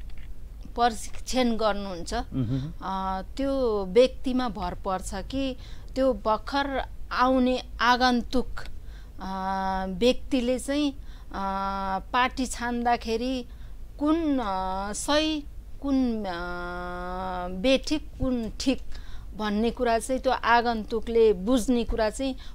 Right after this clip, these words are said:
Speaker 1: प्रशिक्षकमै भर पर्ने कुरा हो।
Speaker 2: उम्।
Speaker 1: र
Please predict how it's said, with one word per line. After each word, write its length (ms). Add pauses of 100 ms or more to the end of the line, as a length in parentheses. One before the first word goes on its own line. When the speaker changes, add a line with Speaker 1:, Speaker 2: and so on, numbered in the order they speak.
(120)
Speaker 1:
प्रशिक्षकमै 960
भर 260
पर्ने 420
कुरा 220
हो। 140
Speaker 2:
उम्। 400 (160)
Speaker 1:
र 80